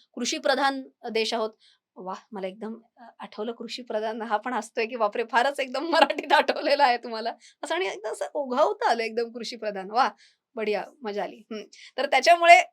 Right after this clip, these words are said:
चांगलीच गोष्ट मानली जाईल ही. आणि क-, आपल्या इकॉनॉमीसाठी चांगलं म्हणजे आपल्या बाजारासाठी चांगलं. So मॉन्सून चांगला असेल की निफ्टीला generally चांगली मोमे-, मोमेंटम मिळतं. ओके,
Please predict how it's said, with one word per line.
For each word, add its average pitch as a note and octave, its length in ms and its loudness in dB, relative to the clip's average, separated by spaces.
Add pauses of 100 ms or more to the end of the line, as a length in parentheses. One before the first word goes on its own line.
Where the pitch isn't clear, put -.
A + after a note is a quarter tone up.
चांगलीच D4+ 400 2
गोष्ट D4 280 2
मानली C4 340 0
जाईल A#3+ 220 2
ही. C4 140 -8 (260)
आणि C4 320 2 (120)
क-, A3+ 320 0 (540)
आपल्या B3 480 0
इकॉनॉमीसाठी C#4+ 680 -2
चांगलं D4+ 280 -4
म्हणजे D4 200 -4
आपल्या D#4+ 180 -4
बाजारासाठी E4 560 -2
चांगलं. C4 280 -6 (180)
So A#3+ 120 0
मॉन्सून B3+ 640 -6 (140)
चांगला C4+ 320 4
असेल C4 360 0
की C4 80 -8
निफ्टीला A3 540 -8 (220)
generally G#3 380 -6 (160)
चांगली C4+ 280 -6
मोमे-, G#3 360 -8
मोमेंटम G#3 420 -4
मिळतं. F3+ 240 -18
ओके, A#3 180 -6